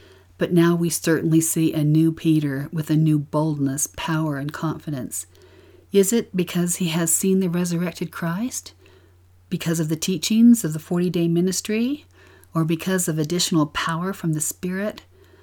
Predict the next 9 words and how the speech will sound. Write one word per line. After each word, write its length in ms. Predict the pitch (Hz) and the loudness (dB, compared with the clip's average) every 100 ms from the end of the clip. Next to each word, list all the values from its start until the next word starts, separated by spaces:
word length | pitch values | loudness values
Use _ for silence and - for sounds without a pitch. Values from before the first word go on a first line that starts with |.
| - - | -16 0
Undoubtedly 760 | 185 170 175 170 165 156 151 | 2 2 2 0 0 -2 -2
all 220 | 160 160 151 | 0 -2 -2
three, 520 | - 160 147 135 135 | -4 -2 -2 -4 -8
but 220 | - - | -12 -12
he 180 | - 175 | -4 0
will 180 | 156 156 | 2 2
never 540 | 160 156 160 156 147 | 2 2 0 -2 -4
again 500 | 156 156 156 147 147 | -4 -4 -2 -2 -4
act 300 | 160 151 - | -4 -6 -8